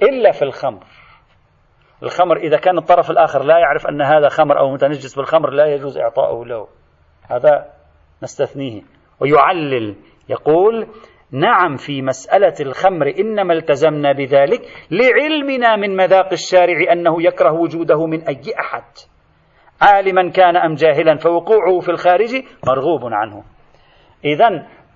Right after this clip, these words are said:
مقتضى القاعدة جواز أنك تطعمي شخص ما لا يجوز أن يأكله جاهلا بأنه حرام. هسه ليس فقط النجاسات، كلامه في النجاسات،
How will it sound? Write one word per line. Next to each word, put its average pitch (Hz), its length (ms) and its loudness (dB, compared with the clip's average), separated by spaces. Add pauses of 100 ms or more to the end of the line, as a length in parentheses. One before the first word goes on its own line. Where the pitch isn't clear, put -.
(180)
مقتضى 214 380 2
القاعدة 262 480 4
جواز 254 380 4
أنك 233 220 -2
تطعمي 208 340 0
شخص - 560 -6
ما 160 120 2
لا 190 120 6
يجوز 190 320 0
أن 160 100 4
يأكله 160 420 -6 (640)
جاهلا 175 420 2
بأنه 160 400 2
حرام. 147 260 4 (320)
هسه 131 200 0
ليس 180 220 0
فقط 240 320 0
النجاسات، 202 800 0
كلامه 233 420 4
في 196 100 -6
النجاسات، 143 560 0